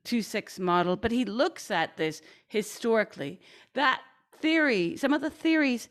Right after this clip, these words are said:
he produced in that book became co-opted along with some of Donna Haraway's theories in terms of gender. That gender is something that is actually inherent, that everyone can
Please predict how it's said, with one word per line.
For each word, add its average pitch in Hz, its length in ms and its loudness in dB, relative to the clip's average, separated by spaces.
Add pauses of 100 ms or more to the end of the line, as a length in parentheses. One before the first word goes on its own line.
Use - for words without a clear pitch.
(140)
he 269 220 0
produced 254 480 0
in 202 80 -4
that 175 220 0
book - 160 -2
became 190 400 0
co-opted 220 720 -2 (240)
along 196 320 2
with 175 100 -2
some 190 160 -6
of 165 140 -4
Donna 180 260 2
Haraway's 240 640 2
theories 254 480 -2 (360)
in 240 160 -4
terms 226 440 -8
of 196 260 0 (380)
gender. 196 680 2 (340)
That 214 140 2
gender 302 440 2
is 294 120 0
something 214 360 -4
that 190 100 0
is 185 140 -4
actually 196 440 -4
inherent, 226 840 -2 (380)
that 190 340 0 (420)
everyone 220 460 -2
can 196 160 -6